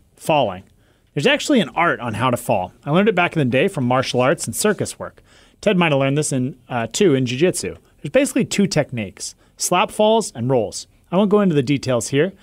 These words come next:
but these skills can honestly save your life or help you avoid some serious injury. Sounds hyperbolic, but I stand by it. Cheers,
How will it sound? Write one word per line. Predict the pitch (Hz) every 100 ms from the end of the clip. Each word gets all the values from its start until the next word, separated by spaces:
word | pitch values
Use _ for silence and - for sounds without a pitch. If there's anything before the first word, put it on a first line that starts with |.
| _ -
but |
these | 127 156
skills | - 196 -
can | 131
honestly | 151 175 131
save | - 151 165
your | 156
life | 143 196 - _ -
or | 127
help | 147
you | 135
avoid | 120 135 135
some | 104
serious | - 143 143 -
injury. | 117 104 98 98 _ - _
Sounds | - 151 151
hyperbolic, | 170 151 185 208 214 -
but | -
I | 117
stand | - 139 113
by | 98 90
it. | - -
Cheers, | - 160 98 -